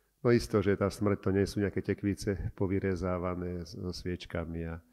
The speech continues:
všelijaké tie bosorky a bosoráci. Ja myslím, že nejaké stretnutie so smrťou, e, svojím spôsobom je aj, aj nepríjemné, lebo nakoniec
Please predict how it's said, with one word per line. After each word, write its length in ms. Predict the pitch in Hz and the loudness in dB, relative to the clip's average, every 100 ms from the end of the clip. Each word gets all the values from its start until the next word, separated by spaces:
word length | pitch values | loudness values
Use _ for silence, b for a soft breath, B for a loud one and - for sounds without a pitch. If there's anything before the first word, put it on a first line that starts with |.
| b b - | b b -10
všelijaké 320 | 87 85 92 | -6 -4 -6
tie 160 | - | -6
bosorky 640 | 87 92 90 95 87 - 87 | -6 -4 -4 -4 -4 -4 -4
a 80 | 85 | -4
bosoráci. 720 | 92 - 90 90 - - 101 - b b b b b | -4 -2 -2 -2 -4 -4 -6 -8 b b b b b
Ja 80 | 98 | 0
myslím, 240 | 95 - | 0 0
že 160 | 95 98 | 0 2
nejaké 160 | 95 98 | 2 -2
stretnutie 480 | - 101 - 98 | -2 -2 0 0
so 160 | 95 98 | 0 -2
smrťou, 500 | - 95 95 - 95 92 | -2 -4 -2 0 2 0
e, 60 | 95 - 160 113 117 113 117 | -4 -14 -14 -10 -10 -10 -14
svojím 320 | - 95 92 | -8 -4 -2
spôsobom 800 | - 101 - 95 95 92 92 104 | -4 -4 -4 -2 -2 -2 -4 -2
je 240 | 95 107 | 2 4
aj, 320 | 101 95 90 95 | 4 0 -2 -2
aj 140 | 90 90 92 127 | -2 -2 -2 -4
nepríjemné, 1040 | 117 107 113 110 - 113 113 110 92 92 92 | -4 4 4 4 2 4 8 8 6 2 2
lebo 320 | 95 87 92 | 0 0 -2
nakoniec 480 | 90 90 92 90 | -2 -4 -4 -4